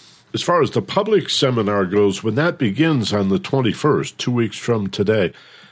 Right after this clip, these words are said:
this webinar and the premium training that follows will move forward three hours to ten A M Pacific, seventeen hours Universal. For those that do listen live, I want to call that to your attention.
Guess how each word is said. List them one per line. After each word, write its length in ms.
this 520
webinar 720
and 560
the 140
premium 540
training 460
that 200
follows 560
will 480
move 320
forward 840
three 420
hours 460
to 200
ten 240
A 180
M 260
Pacific, 680
seventeen 720
hours 580
Universal. 840
For 120
those 320
that 200
do 200
listen 440
live, 400
I 40
want 180
to 80
call 300
that 260
to 140
your 120
attention. 600